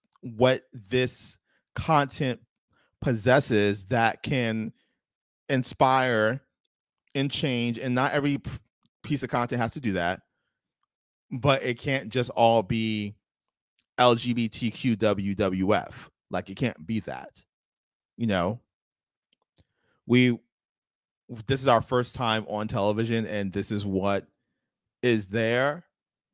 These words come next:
Just one side. I'm hope-, I'm hoping, I'm, and I'm not saying this is gonna be just one side, but I'm hoping to see multiple sides, you know? But yeah,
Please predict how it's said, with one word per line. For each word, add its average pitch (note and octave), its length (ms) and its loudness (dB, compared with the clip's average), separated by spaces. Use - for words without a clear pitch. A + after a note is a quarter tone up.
Just B2 280 0
one A#2+ 340 -2
side. A#2 640 2
I'm C3 180 6
hope-, A3+ 200 6
I'm D#3 140 4
hoping, F#3 340 8
I'm, D3 160 4
and D3 160 0
I'm D3+ 80 4
not D#3+ 120 4
saying E3 180 -2
this D#3+ 240 0
is A2+ 60 -12
gonna A#2+ 180 0
be A#2 100 -2
just A2 160 -4
one A2+ 160 -2
side, A#2 380 2
but C#3 100 2
I'm C#3 120 4
hoping C#3+ 240 4
to C3+ 100 -4
see C3+ 220 -6
multiple A#2+ 400 -2
sides, F#2+ 480 -2
you G2+ 100 -4
know? A2 280 0
But C#3 320 6
yeah, B2 400 2